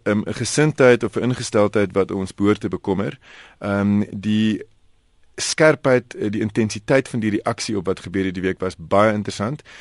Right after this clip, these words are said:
Mens sou kon sê natuurlik dat, eh, die verhouding al vir baie jare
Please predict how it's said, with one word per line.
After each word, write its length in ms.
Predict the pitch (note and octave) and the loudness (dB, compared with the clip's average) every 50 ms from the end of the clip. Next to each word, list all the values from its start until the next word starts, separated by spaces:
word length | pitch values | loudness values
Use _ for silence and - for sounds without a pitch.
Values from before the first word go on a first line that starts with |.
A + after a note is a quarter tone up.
| - - - - | -20 -18 -6 -4
Mens 180 | G#2+ A2 G#2 | -2 0 4
sou 140 | - B2 A#2 | 4 4 4
kon 180 | - B2+ A#2+ A#2 | 4 2 0 0
sê 200 | - - B2 A#2 | 2 4 4 4
natuurlik 460 | A#2 G#2+ A2 A2+ A#2 A#2 C3 C3+ - _ | 4 0 0 -2 0 2 2 0 0 _
dat, 200 | - G#2 G2 F#2+ _ - | 2 2 2 0 _ 0
eh, 300 | G#2+ G2+ G2 G2 G2 F#2+ | 2 2 4 4 4 2
die 240 | F2+ G2 G2+ G2+ G2+ | 2 0 0 0 0
verhouding 500 | - - G2+ F#2+ G2 G#2 A2+ A2+ A2+ A2 | 0 0 2 2 4 4 4 2 0 0
al 180 | - F#2 G2+ G2 | 0 0 -2 0
vir 160 | - - G2 | -2 -4 -4
baie 400 | E2+ F#2+ F#2+ G#2 A2+ A2+ A2 G#2+ | 0 2 4 6 6 6 6 4
jare 460 | G2 G2+ G2+ A#2+ C#3+ C3 F#2 - - | 6 6 8 8 6 6 4 0 -4